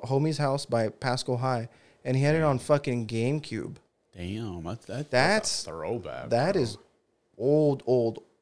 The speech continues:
Speaker 1: old
Speaker 2: But the funny
Speaker 1: school.
Speaker 2: thing is, is that literally dead ass, like, we're both getting the Switch. Like, one of the main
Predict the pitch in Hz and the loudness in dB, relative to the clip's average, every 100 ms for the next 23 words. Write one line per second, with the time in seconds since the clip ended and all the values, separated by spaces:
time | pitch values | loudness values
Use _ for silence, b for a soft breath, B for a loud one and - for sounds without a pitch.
0 | - 151 156 151 143 - 104 135 107 - | 0 4 6 6 6 2 -2 0 0 -2
1 | 151 127 131 98 95 85 - - _ _ | -4 -4 -6 -4 -2 0 -2 -6 _ _
2 | _ 95 95 92 104 107 90 82 82 87 | _ -6 -2 0 0 0 -2 0 -2 -2
3 | - - - 92 87 90 85 85 73 90 | -6 -10 -12 -20 -8 -6 -6 -6 -2 -2
4 | - - _ - 87 92 92 95 87 - | -4 -14 _ -4 -2 -2 -6 -8 -6 -6
5 | - - - - - - 92 - 101 110 | -6 -6 -8 -10 -10 -4 -4 -4 -4 -2
6 | 95 85 85 87 | -2 -2 -2 -4